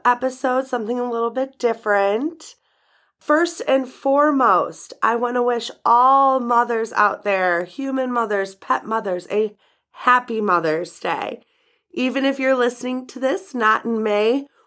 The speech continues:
we still celebrate you as a pet mom or pet dad. We'll get to you in June. <laughs> So right now, we are focusing on the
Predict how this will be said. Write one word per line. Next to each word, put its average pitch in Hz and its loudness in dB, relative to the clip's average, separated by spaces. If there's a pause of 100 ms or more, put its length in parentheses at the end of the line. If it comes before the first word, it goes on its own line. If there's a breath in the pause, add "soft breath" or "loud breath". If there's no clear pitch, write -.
(140 soft breath)
we 294 0
still 349 -2
celebrate 294 0
you 220 2
as 208 0
a 233 -2
pet 226 -2
mom 196 2
or 220 2
pet 302 -4 (140)
dad. 277 2
We'll 269 -4
get 320 -6
to 294 -6
you 294 2
in 240 -4
June. 202 -2 (120)
<laughs> - -20
So - 0
right 294 4
now, 269 4
we 214 0
are 240 0
focusing 247 -2
on 208 2
the 165 0